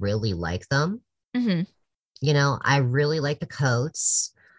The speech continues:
Speaker 1: I love, like, the outfits that they were trying to go for. Again, it is a little cookie cutter, but I think this is,
Speaker 2: Yeah.
Speaker 1: like, nice, a nice kind of, uh, use of that.
Speaker 2: Mm-hmm.
Speaker 1: The hair,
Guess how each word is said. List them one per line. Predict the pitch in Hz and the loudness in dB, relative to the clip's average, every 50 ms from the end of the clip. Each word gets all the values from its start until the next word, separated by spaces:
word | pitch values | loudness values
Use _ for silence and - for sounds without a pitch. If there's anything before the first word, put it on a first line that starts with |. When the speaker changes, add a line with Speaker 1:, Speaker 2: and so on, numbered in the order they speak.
| - _ _ _ _ _ - | -20 _ _ _ _ _ 2
Speaker 1:
I | 120 127 131 127 | 4 4 4 4
love, | 127 127 131 131 135 131 - | 4 2 2 2 0 0 -2
like, | 147 143 - | -4 -4 -2
the | 147 135 - | -4 -4 -2
outfits | - 123 120 117 - 127 - - | 0 0 0 0 -4 -6 -6 -6
that | 117 107 | -8 -4
they | 123 120 | -2 -2
were | 113 113 | -2 -2
trying | - 117 113 110 | -2 -2 -2 -2
to | 104 | -2
go | 107 104 107 104 - | -2 -4 -4 -4 -4
for. | - 104 104 113 113 | -4 -2 0 0 0
Again, | - 131 - 160 151 160 151 | 0 2 2 2 2 2 2
it | 151 170 | 2 2
is | 175 143 156 | 2 2 2
a | |
little | 156 151 147 143 135 | 2 2 2 0 0
cookie | - 147 127 - 127 | -2 -6 -4 -4 -6
cutter, | - - 117 113 110 107 113 127 127 | -2 0 0 2 2 2 0 0 0
but | - 117 | 0 0
I | 110 117 - | 0 0 0
think | - 123 123 117 | 0 -2 -2 0
this | - 120 110 120 | -2 -2 -2 0
is, | 117 190 | 2 2
Speaker 2:
Yeah. | 170 113 | 2 2
Speaker 1:
like, | - 117 | 4 2
nice, | 113 110 110 113 117 - - - - - - - - - _ _ _ - | 2 2 2 2 0 0 -2 -2 -2 -2 -2 -4 -4 -6 _ _ _ 0
a | 147 151 | 2 4
nice | 139 127 123 123 117 - | 4 4 2 2 0 -4
kind | - - 127 117 113 113 | -6 -4 -4 -4 -2 -2
of, | 107 107 107 104 | -2 -4 -4 -4
uh, | 113 104 101 98 95 95 98 101 117 _ _ - | -4 -4 -2 -2 -4 -4 -6 -8 -10 _ _ -4
use | 120 113 113 - - | -2 -2 -2 0 -2
of | 117 - | -4 -2
that. | - 98 95 95 98 120 156 - _ _ _ - 208 | 2 2 4 4 2 0 -2 -4 _ _ _ -10 -8
Speaker 2:
Mm-hmm. | 233 220 196 156 156 208 _ _ _ _ _ - | -6 -4 -4 -4 -6 -8 _ _ _ _ _ -2
Speaker 1:
The | - 147 | 0 2
hair, | 131 131 147 135 135 135 135 135 135 135 135 131 | 2 4 4 4 4 4 4 4 4 2 0 -4